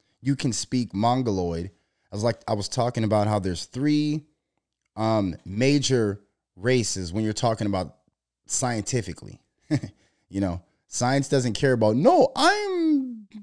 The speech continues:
Latin." <laughs> They don't give a fuck about that. There's three, okay? There's Mongoloid, Caucasoid, Negroid. And I was explaining how Negroid can speak everything because Negroid was here first. And somebody didn't understand that. They were like, "Well, what do you mean Caucasoid? How could a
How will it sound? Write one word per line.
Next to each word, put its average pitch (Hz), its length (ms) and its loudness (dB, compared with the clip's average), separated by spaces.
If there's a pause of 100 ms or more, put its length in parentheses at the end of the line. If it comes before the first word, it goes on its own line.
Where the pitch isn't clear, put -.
Latin." 180 720 0
<laughs> - 40 0
They 196 60 0
don't 190 180 -2
give 170 120 0
a - 60 -6
fuck 143 140 2
about 110 240 2
that. 110 160 -2
There's 101 220 -4
three, - 300 -10 (180)
okay? 127 320 -2
There's 87 180 -6
Mongoloid, 156 560 4
Caucasoid, 131 480 2
Negroid. 90 460 -2 (260)
And 110 100 -4
I 120 80 2
was 104 140 -2
explaining 156 460 -2
how 107 380 0 (640)
Negroid 147 680 2
can 127 140 -2
speak - 460 -6 (120)
everything 113 720 -2 (600)
because 117 420 0
Negroid 113 480 0
was 98 140 -4
here 85 160 -8
first. - 500 -8 (420)
And 101 100 -4
somebody 156 360 0
didn't 139 180 4
understand 135 420 0
that. 107 120 -4
They 120 80 -4
were 120 60 -2
like, 117 220 -4
"Well, 131 80 -6
what 170 60 -2
do 175 60 -4
you 175 60 -4
mean 175 160 -2
Caucasoid? 135 500 -4
How 135 180 -2
could 160 220 -2
a 110 200 -2